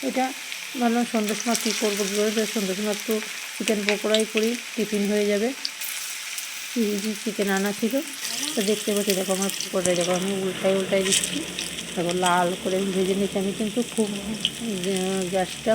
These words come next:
ফুলে দিইনি, আমি লোতে করেছি, কারণ আমি যদি গ্যাসটা পুরো জোরে দিয়ে করি তাহলে আমার ভিতরটা কাঁচা থেকে যাবে, তার জন্য আমি গ্যা-, গ্যাসটা আমি লোতে করেছি। তাহলে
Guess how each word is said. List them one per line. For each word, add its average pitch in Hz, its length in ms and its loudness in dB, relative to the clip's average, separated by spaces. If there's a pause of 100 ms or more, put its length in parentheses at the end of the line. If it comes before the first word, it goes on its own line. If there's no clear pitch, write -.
(120)
ফুলে 196 320 2 (120)
দিইনি, 190 280 0 (120)
আমি 208 100 0 (160)
লোতে 190 400 0
করেছি, 170 340 0 (400)
কারণ 202 260 4
আমি 208 180 4
যদি 214 200 4 (640)
গ্যাসটা 185 340 2 (160)
পুরো 208 300 2
জোরে 196 300 6
দিয়ে 208 220 6
করি 226 240 4
তাহলে 196 280 6
আমার 208 240 4 (300)
ভিতরটা 202 380 0 (100)
কাঁচা 208 320 0
থেকে 196 260 0
যাবে, 175 180 0 (100)
তার 190 200 -4
জন্য 214 160 0 (100)
আমি 214 140 0 (800)
গ্যা-, 196 320 4
গ্যাসটা 185 320 0
আমি 254 220 0
লোতে 180 340 2
করেছি। 185 340 0 (500)
তাহলে 208 260 6